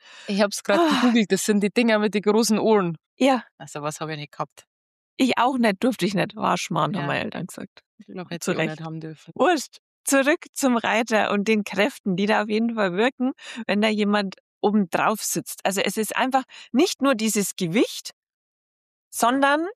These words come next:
Speaker 2: da kommen wir jetzt wieder zur Physik zurück, zu deinem, wie war's?
Speaker 1: Wucht ist Masse mal Schwung.
Speaker 2: Danke, genau. Wenn sich nämlich zwei Körper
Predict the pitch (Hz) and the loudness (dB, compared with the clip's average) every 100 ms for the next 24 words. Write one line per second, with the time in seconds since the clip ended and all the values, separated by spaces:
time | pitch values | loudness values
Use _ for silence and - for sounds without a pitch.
0 | _ - - - 254 240 226 214 240 233 | _ -12 -8 -2 0 2 2 0 0 0
1 | 208 233 214 208 349 - - 190 185 285 | 0 -2 0 0 0 -2 -2 0 2 0
2 | - _ - - 214 214 208 208 202 269 | -4 _ -8 -2 0 2 2 0 0 0
3 | 277 302 - - _ 240 339 - 190 - | 2 2 -2 -12 _ 2 2 0 -6 -2
4 | 190 202 190 151 147 214 359 - _ - | 0 0 -2 -2 0 -2 -2 -6 _ -4
5 | 180 202 - 370 539 - 180 165 349 233 | 0 0 0 0 0 0 2 4 2 2
6 | 240 294 240 226 - - - 208 - | 0 2 2 2 0 -4 0 -2 0